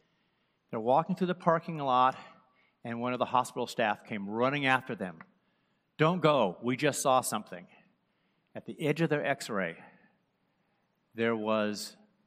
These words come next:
just the edge of a tumor in his brain.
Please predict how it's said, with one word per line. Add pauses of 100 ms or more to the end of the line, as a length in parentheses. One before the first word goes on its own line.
(1700)
just
the (200)
edge (400)
of
a
tumor (880)
in
his
brain.